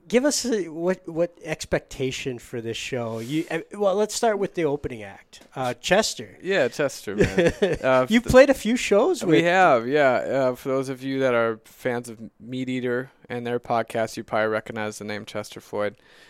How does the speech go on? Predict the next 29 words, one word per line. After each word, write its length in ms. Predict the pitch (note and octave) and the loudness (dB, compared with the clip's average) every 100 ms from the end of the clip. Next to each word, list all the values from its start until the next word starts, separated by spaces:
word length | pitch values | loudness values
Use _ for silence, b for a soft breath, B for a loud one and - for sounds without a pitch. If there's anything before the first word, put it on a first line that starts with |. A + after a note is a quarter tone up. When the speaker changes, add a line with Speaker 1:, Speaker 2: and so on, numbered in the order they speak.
| b b | b b
Speaker 2:
who's 220 | A2 G#2+ | -12 -4
on 240 | A2 G#2+ | -4 -4
there, 320 | G#2+ G#2 G#2 - - | -4 -4 -4 -8 -10
um, 460 | G#2+ G2+ G2 G2 _ | -8 -8 -10 -16 _
pretty 200 | - E3 | -4 -4
frequently 640 | B2 G#2+ G2 D#2+ D#2+ G2+ A#2 _ - | -4 -10 -12 -12 -10 -12 -14 _ -10
and 120 | B2+ | -2
does 200 | A#2+ A2+ | -2 -2
a 40 | |
lot 220 | A2 G#2+ | -2 -2
of 80 | G#2 | -2
work 220 | G#2 F#2 | -8 -10
with 300 | G2 - - | -12 -16 -18
Meat 160 | G#2 G2+ | -16 -12
Eater 220 | G2 G2+ | -10 -10
now, 140 | G2+ G2+ | -8 -6
Speaker 1:
Yeah. 140 | B2 C#3+ - | -8 -10 -14
Speaker 2:
all 80 | G#2+ | -10
sorts 280 | G#2+ G#2+ | -10 -10
of 80 | - | -12
stuff 240 | - F#2 - | -10 -10 -8
now. 240 | G2+ G#2 _ B B B B | -8 -8 _ B B B B
Um, 500 | B2+ B2 A2+ A2 F#2+ - - D2+ - | -2 -2 -2 -6 -10 -16 -18 -16 -12
but 220 | C3+ B2+ A#2+ | -4 -2 -2
a 40 | |
f-, 260 | - - - | -6 -12 -2
couple 360 | F#3 F#3 F3 | 0 0 -2
years 400 | D3+ C#3+ F#3 E3 | 0 2 2 0
ago, 480 | A#2+ A2 G#2+ G#2 | -2 0 0 -2